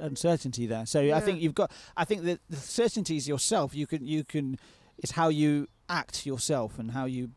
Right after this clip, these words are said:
Speaker 1: how you,
Speaker 2: Yeah.
Speaker 1: y-, you pose questions
Speaker 2: But
Speaker 1: and
Speaker 2: the
Speaker 1: how you
Speaker 2: subject is uncertain.
Speaker 1: Yeah, so I, I mean, actually, to be frank with you, I'd much rather, uh, often, often rather a,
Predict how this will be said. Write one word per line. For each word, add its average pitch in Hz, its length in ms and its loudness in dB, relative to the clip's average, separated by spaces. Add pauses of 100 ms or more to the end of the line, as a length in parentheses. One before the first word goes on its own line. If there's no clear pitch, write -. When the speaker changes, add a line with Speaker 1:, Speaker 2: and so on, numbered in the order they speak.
(160)
Speaker 1:
how 131 100 -6
you, 127 240 -8 (260)
Speaker 2:
Yeah. 110 240 -10
Speaker 1:
y-, - 140 -16
you 110 480 -16
pose 143 360 -2
questions - 420 -2
Speaker 2:
But 107 80 -6
Speaker 1:
and 113 80 -4
Speaker 2:
the - 40 -4
Speaker 1:
how 127 60 -2
you 131 60 0
Speaker 2:
subject 151 580 -4
is 131 400 -12
uncertain. 135 680 -12 (100)
Speaker 1:
Yeah, 370 240 4
so - 140 0
I, 311 220 2
I - 40 0
mean, 277 180 -6 (240)
actually, 196 260 -4
to 160 80 -10
be 185 100 0
frank 262 260 0
with 175 80 2
you, 156 80 6
I'd 247 160 4
much 151 240 0
rather, 151 580 2
uh, 139 80 -4
often, 160 220 0
often 139 260 0
rather 139 300 0
a, 135 320 -4